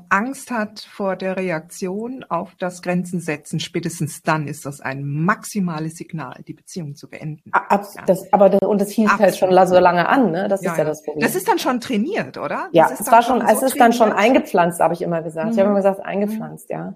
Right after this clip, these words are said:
Speaker 1: Ja,
Speaker 2: Und,
Speaker 1: Ätzchen.
Speaker 2: ähm,
Speaker 1: Mhm.
Speaker 2: und ich, und ich hab dann finally auch diese, diesen Schlussstrich gezogen, um meine Kinder zu, zu be-, beschützen, ja. Weil
Speaker 1: Ja,
Speaker 2: ich einfach diesen
Speaker 1: klar.
Speaker 2: Spagat, ich konnte das nicht mehr. Ich
Speaker 1: Ja.
Speaker 2: hatte diesen,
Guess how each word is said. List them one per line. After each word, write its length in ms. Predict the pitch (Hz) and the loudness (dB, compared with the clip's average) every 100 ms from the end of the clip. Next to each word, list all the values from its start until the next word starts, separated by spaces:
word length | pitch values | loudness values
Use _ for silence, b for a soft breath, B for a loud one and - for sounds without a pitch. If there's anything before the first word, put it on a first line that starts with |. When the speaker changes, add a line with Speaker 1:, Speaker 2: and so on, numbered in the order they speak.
| b b b 180 | b b b -12
Speaker 1:
Ja, 180 | 202 - | -12 -4
Speaker 2:
Und, 200 | 180 180 | -2 0
Speaker 1:
Ätzchen. 160 | 226 | 2
Speaker 2:
ähm, 640 | 180 175 170 170 196 202 202 | 2 2 0 -4 -6 -8 -6
Speaker 1:
Mhm. 100 | 196 | -2
Speaker 2:
und 100 | 208 | -2
ich, 160 | 226 - | -2 -6
und 280 | - 220 220 | -4 0 0
ich 140 | 220 | 0
hab 140 | 220 220 | -2 2
dann 420 | 208 208 202 - | 2 0 -8 -14
finally 560 | - 202 202 190 190 175 | -2 0 2 0 -2 -2
auch 140 | 175 | -4
diese, 360 | 190 175 180 175 | -6 -4 -2 -2
diesen 380 | 185 180 175 | -4 -4 -6
Schlussstrich 480 | 175 190 190 - 175 | -6 -6 -6 -6 -8
gezogen, 320 | 175 - 170 | -8 -4 -4
um 60 | 165 | -2
meine 200 | 160 165 | -4 -4
Kinder 300 | 170 175 180 | -2 -2 -2
zu, 340 | 170 160 160 _ _ _ | -4 -6 -6 _ _ _
zu 220 | - 160 | -8 -6
be-, 180 | 160 160 _ | -6 -8 _
beschützen, 500 | 165 - 160 - 165 _ _ | -14 -8 -10 -8 -12 _ _
ja. 200 | 165 170 190 | -12 -10 -10
Weil 120 | - | -4
Speaker 1:
Ja, 80 | 185 | -4
Speaker 2:
ich 120 | - - | -4 -12
einfach 300 | 170 175 - | -12 -12 -8
diesen 140 | 165 | -4
Speaker 1:
klar. 100 | 185 | -4
Speaker 2:
Spagat, 460 | 202 175 180 196 190 | -4 0 2 2 -2
ich 80 | |
konnte 240 | - 196 185 | -2 -2 0
das 200 | 156 - | -8 -10
nicht 160 | 147 | -14
mehr. 120 | 156 170 | -12 -10
Ich 80 | |
Speaker 1:
Ja. 60 | 170 | -8
Speaker 2:
hatte 180 | 180 160 | -8 -8
diesen, 360 | 160 160 160 | -8 -10 -12